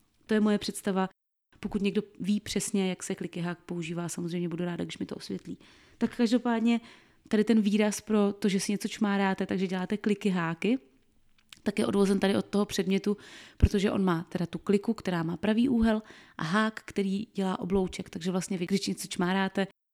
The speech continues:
tak čmáráte libovolné tvary, ostré úhly, obloučky, prostě děláte kliky háky. Harryho z toho jeho zadumání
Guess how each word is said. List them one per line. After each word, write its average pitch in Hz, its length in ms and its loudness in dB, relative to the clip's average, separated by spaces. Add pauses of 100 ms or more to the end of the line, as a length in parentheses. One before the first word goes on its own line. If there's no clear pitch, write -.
(120)
tak - 160 -8
čmáráte 185 460 0
libovolné 185 520 2
tvary, 180 500 0
ostré 185 400 -4
úhly, 165 360 -4
obloučky, 170 720 -4 (840)
prostě 165 260 -6
děláte 165 280 0
kliky 208 280 2
háky. 156 420 -4 (800)
Harryho 233 300 8
z - 40 -4
toho 233 180 4
jeho 247 260 6
zadumání 226 720 6